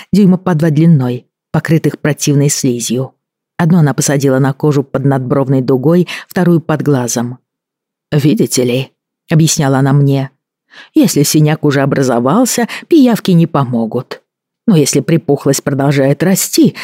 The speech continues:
значит, под кожей еще течет кровь, и пиявки отсосут ее. Я наблюдала за пиявками с любопытством и отвращением. «Вам не больно?»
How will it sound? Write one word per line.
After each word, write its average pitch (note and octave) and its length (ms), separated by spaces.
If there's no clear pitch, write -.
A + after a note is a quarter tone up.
значит, D#4+ 380
под A3+ 180
кожей A3 320
еще F#3 320
течет E3 420
кровь, C#3 340
и F#4 120
пиявки D#3 480
отсосут - 580
ее. C3 520
Я G3 100
наблюдала F#3 460
за E3 100
пиявками E3+ 480
с - 100
любопытством D#3 760
и E3+ 80
отвращением. B2+ 960
«Вам E3 240
не D#3+ 120
больно?» F3+ 400